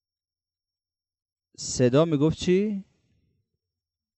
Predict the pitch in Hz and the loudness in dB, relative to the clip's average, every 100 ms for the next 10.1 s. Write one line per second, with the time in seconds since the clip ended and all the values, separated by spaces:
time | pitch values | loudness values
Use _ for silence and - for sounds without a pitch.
0 | _ _ _ _ _ _ _ _ _ _ | _ _ _ _ _ _ _ _ _ _
1 | _ _ _ _ 123 120 135 135 131 123 | _ _ _ _ -2 2 6 6 6 4
2 | 107 104 107 113 107 101 98 92 - _ | 2 0 2 2 2 0 -6 -10 -20 _
3 | _ 110 107 78 95 95 101 95 95 101 | _ -2 0 0 -4 -2 0 -2 -4 -10
4 | _ _ _ _ _ 104 104 113 135 113 | _ _ _ _ _ -2 2 6 6 6
5 | 95 95 95 90 87 98 110 - _ _ | 2 -2 -2 -4 -10 -14 -14 -18 _ _
6 | _ _ _ _ _ _ _ _ _ 127 | _ _ _ _ _ _ _ _ _ -2
7 | 113 131 139 - 127 117 107 104 104 101 | 0 2 2 0 -2 -2 -6 -4 -4 -4
8 | 98 101 107 95 - - 76 98 107 104 | -2 0 0 -2 -8 -10 -8 -6 -4 -4
9 | 101 104 92 104 113 104 110 101 92 98 | -6 -8 -4 -4 -2 -4 -2 -2 -2 -8